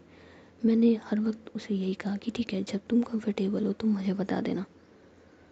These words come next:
तो जिस, अगर मैं उससे ये पूछूंगी ना कि क्या वजह है, तो वो आज भी मुझे बता देगी, लेकिन मैं उससे नहीं पूछना चाहती, क्योंकि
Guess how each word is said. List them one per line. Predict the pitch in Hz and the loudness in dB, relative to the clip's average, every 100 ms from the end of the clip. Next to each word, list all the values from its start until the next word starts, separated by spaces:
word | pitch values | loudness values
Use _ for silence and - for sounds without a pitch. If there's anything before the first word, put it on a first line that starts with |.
| - - - - 208 - | -20 -20 -20 -18 -16 -8
तो | 226 | -4
जिस, | 226 214 220 | 2 2 2
अगर | 214 214 | -4 -2
मैं | 226 220 | 0 0
उससे | - - 214 | -2 -6 -2
ये | 214 | 0
पूछूंगी | 220 196 190 185 | 0 -4 -4 -4
ना | 208 | -4
कि | 226 220 | -4 -8
क्या | - 196 | -6 -6
वजह | 196 196 | -4 -4
है, | 196 - - - - | -4 -8 -16 -16 -4
तो | 247 | 0
वो | 262 | 2
आज | - 214 214 | 4 2 6
भी | 220 | 4
मुझे | 190 196 | 4 0
बता | 226 208 | -4 -6
देगी, | 208 208 | -4 -2
लेकिन | 208 208 226 | 0 2 4
मैं | 226 | 2
उससे | 214 - | 2 2
नहीं | 208 196 | 2 2
पूछना | - 185 190 | 0 0 0
चाहती, | 190 214 226 208 - - - - - - - | 0 -6 -8 -12 -12 -20 -20 -20 -20 -12 -2
क्योंकि | 220 233 | 2 4